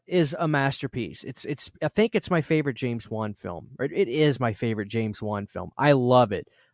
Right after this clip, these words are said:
But Paranormal Activity had such an effect on me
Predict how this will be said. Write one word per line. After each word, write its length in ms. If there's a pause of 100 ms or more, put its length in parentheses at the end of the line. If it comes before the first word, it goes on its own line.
(120)
But 200
Paranormal 500
Activity 720 (500)
had 300
such 360
an 80
effect 500
on 240
me 380